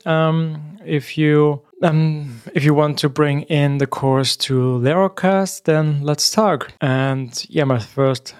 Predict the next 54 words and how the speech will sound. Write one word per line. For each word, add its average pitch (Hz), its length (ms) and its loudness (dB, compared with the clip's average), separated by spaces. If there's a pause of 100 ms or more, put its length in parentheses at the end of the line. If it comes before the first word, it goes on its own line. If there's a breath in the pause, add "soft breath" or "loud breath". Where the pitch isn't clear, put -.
(120)
uh, 127 240 -2
thought 127 360 -2
was, 120 200 0
"Oh, 147 180 2
wow, 135 320 0
cool. 147 240 2
<laughs> 120 120 2
That's 139 160 -2
very 131 180 2
nice 139 220 0
of 120 100 0
him," 123 160 0
because 123 440 -4
yeah, 131 200 0 (140)
if - 100 -8
you 139 60 2
don't 131 260 2
know 123 160 2
him, 143 300 -2
he 127 260 0
is, 120 100 0
like, 120 300 -2
my 117 320 -2 (340)
favorite 135 400 0
teacher, 139 400 0
best 131 260 0
teacher 139 360 -2
in 127 80 2
the 123 100 2
world 120 520 0
regarding 127 520 -2
coding, 127 540 0
and 120 280 0
yeah, 120 140 2
one 117 220 0
of 113 100 -6
my 120 220 0
heroes. 131 480 2
I 123 60 -4
learned 123 340 0
so 131 100 0
much 127 180 0
from 120 200 -2
him, 123 180 0
so 117 260 0 (140 soft breath)
I 180 80 0
was 127 160 2
really 151 240 2
proud 127 560 0
reading 120 400 0
this 113 200 -4
from 123 260 -4
him. 110 500 -4
But 131 400 0